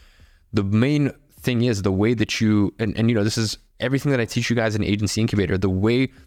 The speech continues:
that you present your offer, the way that you pitch, and the systems and processes that I give you guys in Agency Incubator directly from my agency. From day one, they can tell, "Ah, okay, this is an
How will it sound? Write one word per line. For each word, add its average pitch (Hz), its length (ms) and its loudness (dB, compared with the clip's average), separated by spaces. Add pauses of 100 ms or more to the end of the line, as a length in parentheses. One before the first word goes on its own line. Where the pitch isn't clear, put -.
that - 140 -4
you 110 80 2
present 110 420 -2
your 95 120 -4
offer, 104 320 -2
the 95 120 -4
way 104 180 2
that 98 220 -2
you 87 80 0
pitch, - 480 -4 (280)
and 107 300 -4
the 104 120 -2
systems 123 480 -2
and 95 100 -2
processes 117 340 -2
that 87 100 0
I 90 80 0
give 110 160 -2
you 107 100 2
guys 98 220 0
in 98 80 0
Agency 92 380 -2
Incubator 98 280 -2
directly 101 400 -2
from 98 160 -2
my 92 100 -2
agency. 101 540 -2 (520)
From 131 260 0
day 135 160 2
one, 120 260 0
they 104 80 2
can 101 140 -2
tell, 98 240 -2
"Ah, 113 220 -2
okay, 101 260 -2
this 101 220 -2
is 101 120 2
an 95 140 0